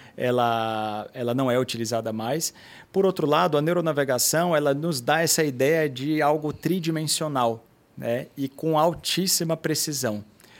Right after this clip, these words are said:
E é com isso que a gente consegue, portanto, estabelecer uma estratégia cirúrgica cada vez mais precisa, com incisões menores e com uma exatidão assim que nos auxilia muito.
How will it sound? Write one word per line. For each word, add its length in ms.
E 120
é 40
com 200
isso 320
que 80
a 40
gente 220
consegue, 640
portanto, 880
estabelecer 800
uma 200
estratégia 560
cirúrgica 540
cada 240
vez 220
mais 180
precisa, 720
com 160
incisões 600
menores 640
e 60
com 280
uma 340
exatidão 880
assim 260
que 100
nos 180
auxilia 640
muito. 440